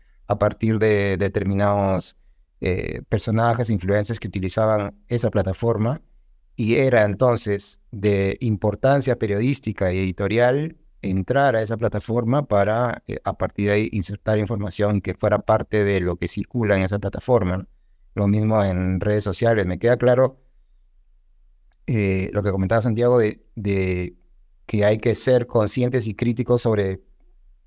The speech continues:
qué, de qué manera nos afectan los algoritmos de las plataformas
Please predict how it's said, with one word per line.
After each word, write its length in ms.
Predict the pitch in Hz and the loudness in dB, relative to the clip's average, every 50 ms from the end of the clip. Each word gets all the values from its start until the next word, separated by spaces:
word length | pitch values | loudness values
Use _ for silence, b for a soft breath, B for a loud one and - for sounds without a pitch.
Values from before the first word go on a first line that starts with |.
| _ _ _ | _ _ _
qué, 680 | - 127 120 117 117 117 117 113 110 107 98 - - - | -2 0 2 2 2 2 2 0 0 0 -2 -2 -6 -10
de 180 | 113 101 104 | -8 -6 -4
qué 120 | - 131 123 | 0 0 2
manera 400 | 123 123 123 131 131 131 131 127 | 2 4 4 4 2 2 2 2
nos 200 | 123 113 - - | 0 -2 -2 -4
afectan 640 | 101 - - 139 139 131 135 - 127 117 110 104 101 | -6 -4 -2 0 -2 -2 0 0 0 0 0 0 0
los 160 | 101 95 - 107 | 0 -2 -2 -2
algoritmos 480 | 98 92 98 98 104 104 104 107 107 | 0 0 0 0 0 2 2 2 2
de 80 | 104 101 | 0 0
las 80 | - | -2
plataformas 1040 | - 104 95 - - - - 131 139 135 120 113 107 104 107 104 101 101 101 - - | -2 -4 -4 -4 -4 -4 0 2 4 4 4 2 2 0 0 0 0 -2 -4 -6 -10